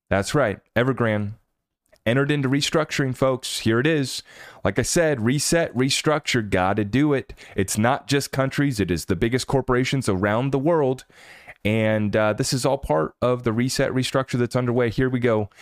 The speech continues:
Now we get it back into the United States. Let's confirm this economic data. The I S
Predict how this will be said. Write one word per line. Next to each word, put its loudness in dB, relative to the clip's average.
Now 2
we 2
get 0
it -4
back 0
into 2
the 2
United 0
States. -2
Let's -2
confirm 0
this 0
economic 0
data. 2
The -2
I 2
S 0